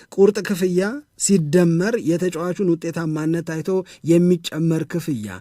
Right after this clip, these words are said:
ጉርሻ ልንለው እንችላለን። ስለዚህ ሁለቱ ተደምሮ ስልሳ አምስት ሚሊዮን ፓውንድ ይድረስልኝ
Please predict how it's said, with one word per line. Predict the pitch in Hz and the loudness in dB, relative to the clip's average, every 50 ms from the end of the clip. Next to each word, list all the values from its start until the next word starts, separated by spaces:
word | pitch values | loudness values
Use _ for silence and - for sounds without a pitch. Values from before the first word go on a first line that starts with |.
| - _ _ _ | -16 _ _ _
ጉርሻ | 135 147 165 165 - - 175 165 185 - _ | -2 0 0 0 0 -2 -2 -4 -4 -6 _
ልንለው | - 156 165 170 165 165 165 170 | 0 2 4 4 4 4 4 4
እንችላለን። | 165 165 - 156 98 - - 69 - - - - - - | 2 2 0 -4 -8 -10 -12 -16 -20 -20 -20 -20 -8 -4
ስለዚህ | - 180 196 202 190 214 226 | 0 2 2 2 2 2 2
ሁለቱ | 202 202 208 202 202 208 202 - 214 | 4 4 4 4 4 2 0 -2 -2
ተደምሮ | - 190 175 170 180 175 175 170 175 | -2 -2 -2 0 0 0 2 0 0
ስልሳ | 170 185 180 165 - 180 | -2 -2 -4 -6 -4 -4
አምስት | 165 170 170 165 175 | -4 -2 -4 -2 0
ሚሊዮን | 175 165 160 165 165 165 180 - | 0 2 2 2 0 0 -2 -4
ፓውንድ | - 190 180 165 170 165 160 151 127 - - - - _ 139 | -6 -6 -4 0 2 2 2 2 0 -2 -8 -20 -12 _ 0
ይድረስልኝ | 160 170 180 165 180 170 180 175 - 185 165 165 165 156 151 | 4 4 6 6 6 4 4 2 2 0 0 2 4 4 4